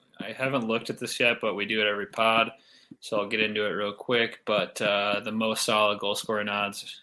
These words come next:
you know, just because we take a look at him and the guy's got, what, like, twenty-three goals in twenty-two matches. Not worth it this week because he's minus two twenty-five.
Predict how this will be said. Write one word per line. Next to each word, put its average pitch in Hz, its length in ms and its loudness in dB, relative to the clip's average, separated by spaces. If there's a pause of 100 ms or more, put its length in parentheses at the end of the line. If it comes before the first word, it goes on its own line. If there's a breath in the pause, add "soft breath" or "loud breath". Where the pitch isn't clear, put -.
you 104 120 -2
know, 95 100 0
just - 400 -6
because 101 320 -4
we 104 120 -4
take 104 200 4
a 101 60 -2
look 101 160 0
at 104 80 4
him 104 100 -2
and 101 80 -6
the 101 60 -4
guy's 101 260 2
got, 101 240 2
what, 110 200 0
like, 113 140 0
twenty-three 110 580 6
goals 104 380 2
in 101 160 -4 (560 loud breath)
twenty-two 113 420 0
matches. 107 800 2
Not 120 380 2
worth 113 200 -2
it 110 80 -12
this 110 240 -4
week 107 280 0
because 107 240 -4
he's 107 160 -6
minus 104 360 2
two 113 140 -4
twenty-five. 104 640 -4